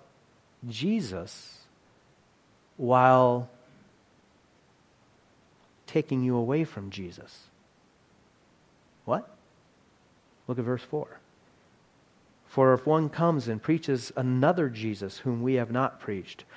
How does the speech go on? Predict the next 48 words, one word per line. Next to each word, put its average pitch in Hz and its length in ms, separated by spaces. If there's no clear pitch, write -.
or 120 80
receive 120 460
a 123 40
different 135 360
spirit 107 340
which 120 180
we 113 120
have 98 160
not 113 440
received, 113 540
or 117 160
a 107 60
different 110 400
gospel 127 420
which 110 220
you 113 40
have 107 120
not 107 180
accepted, 120 480
you 107 80
bear 113 220
this 107 180
beautifully." 127 460
The 104 100
people 151 460
were 117 160
gullibly, 120 840
uh, 120 140
being 120 300
sucked - 420
in 160 180
by 120 140
these 117 160
false 135 300
teachers. 156 280
That's 113 220
what 127 80
he 123 80
meant 120 240
by 110 100
receiving 127 600
it 120 220
beautifully. 123 440
These 123 180
people 160 360
preaching 117 640
a 120 160
different 113 640